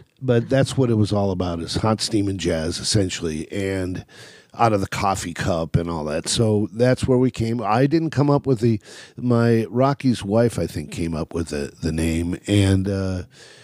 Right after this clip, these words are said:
and, you know, the rest is history.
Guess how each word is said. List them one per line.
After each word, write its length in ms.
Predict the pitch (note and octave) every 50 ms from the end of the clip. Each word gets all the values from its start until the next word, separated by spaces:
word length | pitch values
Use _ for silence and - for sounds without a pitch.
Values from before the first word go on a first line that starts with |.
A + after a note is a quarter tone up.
| - _ - -
and, 460 | A2 A2+ G#2 G2+ G2+ G2 E2+ D#2+ - _ - _ _ _ _ _ _ _ _ _ _ -
you 180 | - A2+ A2+
know, 120 | G#2 G2+ G#2
the 120 | F#2 F#2+
rest 320 | G2 G#2+ A2+ A2+ - - G#2+
is 100 | G2 -
history. 520 | B2 A#2+ A2 - - - F#2 D#2+ C#2 B1